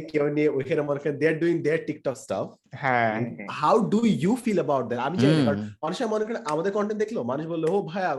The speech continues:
Speaker 1: অনেক ভালো মোটিভেশনাল স্পিচ ছিল।" I was like, "না, it was not meant to be a motivational speech."
Speaker 2: <laughs>
Speaker 1: It was supposed to be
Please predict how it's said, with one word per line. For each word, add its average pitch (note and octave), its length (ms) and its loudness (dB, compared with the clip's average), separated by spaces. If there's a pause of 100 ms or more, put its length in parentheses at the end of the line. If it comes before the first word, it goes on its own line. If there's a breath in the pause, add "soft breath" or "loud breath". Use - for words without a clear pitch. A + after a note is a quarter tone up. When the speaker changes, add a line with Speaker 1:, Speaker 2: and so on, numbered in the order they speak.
Speaker 1:
অনেক D#3+ 120 -4
ভালো C#3+ 200 -6 (100)
মোটিভেশনাল D3+ 500 -4
স্পিচ A2+ 200 -4
ছিল।" A2+ 100 -4
I B2 120 2
was G3+ 100 -2
like, A#3 120 -2 (140)
"না, A3 60 6 (120)
it - 120 0
was B3 80 6 (100)
not B3 100 6 (160)
meant G#3 260 8
to C#4 100 2
be A#3+ 120 6
a - 100 4
motivational C#3 480 0
speech." D3 260 2 (180)
Speaker 2:
<laughs> D3+ 240 2
Speaker 1:
It C3+ 80 0
was A#3 120 6
supposed A#3 240 4
to B3 80 4
be A#3+ 40 10